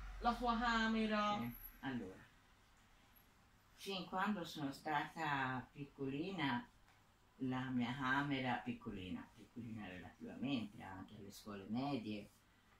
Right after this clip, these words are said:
Speaker 2: io vivevo con, ah, vivevo nella mia camera, ci stava anche mio fratello, e
Speaker 1: Mm.
Speaker 2: quindi avevamo un piccolo tavolo,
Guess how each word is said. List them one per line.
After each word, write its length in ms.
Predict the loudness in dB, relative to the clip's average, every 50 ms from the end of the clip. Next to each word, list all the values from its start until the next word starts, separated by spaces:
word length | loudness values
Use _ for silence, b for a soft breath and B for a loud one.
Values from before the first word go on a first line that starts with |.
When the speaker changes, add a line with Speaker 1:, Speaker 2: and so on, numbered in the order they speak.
| -12 -6 -2
Speaker 2:
io 280 | 0 0 0 0 -4 -6
vivevo 460 | -4 -2 -2 0 0 0 -2 -2 -4 -4
con, 300 | -4 -4 -4 -2 -4 -4 -4
ah, 80 | -6 -8
vivevo 500 | -6 -6 -6 -4 -4 -4 -4 -6 -12 -14 -10
nella 320 | -6 -4 -4 -2 -2 0
mia 220 | 0 2 2 2 0 0
camera, 460 | -2 -2 -2 -2 -2 -2 -4 -4 -6
ci 60 | -8
stava 300 | -12 -14 -12 -10 -8 -6
anche 220 | -6 -8 -8 -8 -8
mio 160 | -8 -8 -8
fratello, 680 | -8 -8 -12 -14 -14 -14 -12 -12 -10 -10 -10 -12 -12 -14 -16 -20 -20 -20 -20 _ -16 -8
e 60 | -4 -2
Speaker 1:
Mm. 140 | 0 0
Speaker 2:
quindi 300 | 2 2 2 2 2 2
avevamo 720 | 0 -2 -2 -4 -4 -2 -2 -2 0 0 0 0 0 0 -2 -2 -2
un 320 | 0 0 0 0 -2 -4 -8 -10 _ _ -20 -16 -8
piccolo 540 | -6 -6 -6 -6 -6 -4 -2 0 0 0 2
tavolo, 760 | 2 2 2 2 0 -4 -8 -10 -8 -6 -4 -4 -4 -6 -10